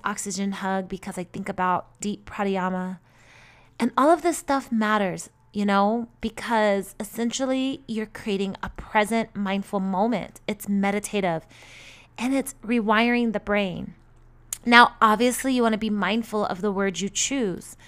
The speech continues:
You know, would you choose a word if it did represent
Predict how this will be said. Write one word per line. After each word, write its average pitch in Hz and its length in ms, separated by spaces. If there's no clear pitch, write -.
You 220 140
know, 190 200
would 190 400
you 311 120
choose 269 280
a 247 80
word 190 540
if 208 200
it 196 280
did 202 260
represent 190 800